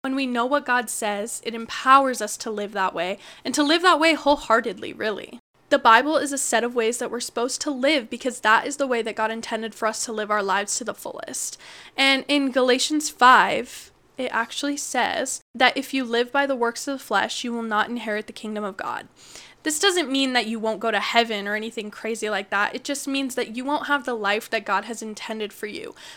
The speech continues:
which is a life full of joy, fulfillment, and just happiness and fullness. And we would want to obviously live with the fullness of joy that God has intended for us, right? Like, it's gotta be so amazing. <laughs> Like,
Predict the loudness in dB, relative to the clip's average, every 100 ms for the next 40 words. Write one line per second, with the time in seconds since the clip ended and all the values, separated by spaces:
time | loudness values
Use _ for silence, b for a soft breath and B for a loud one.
0 | B -6 -2 -2 2 2 2 -2 -2 -2
1 | -4 -6 -2 2 4 4 2 -2 -10 -14
2 | -14 -10 -4 -4 -4 -6 -6 -8 -8 -8
3 | -6 -6 -8 -10 _ -10 2 2 2 -6
4 | -10 -12 -10 -10 -8 -10 -10 2 4 4
5 | 2 -4 -8 -10 -10 B B B 0 2
6 | 2 0 -2 -2 0 0 -2 -2 -2 -2
7 | -4 2 2 2 -4 -4 -6 -6 -2 0
8 | 0 0 -6 -6 -10 -8 -6 -4 -6 -8
9 | -8 -4 -4 -2 -4 -4 -4 -6 -8 -10
10 | -8 -4 -6 -4 -2 -2 -4 -4 -2 -2
11 | -2 -4 -6 -6 2 2 2 -6 -4 2
12 | 2 2 -2 -2 -2 0 -2 -2 -4 -6
13 | -6 -6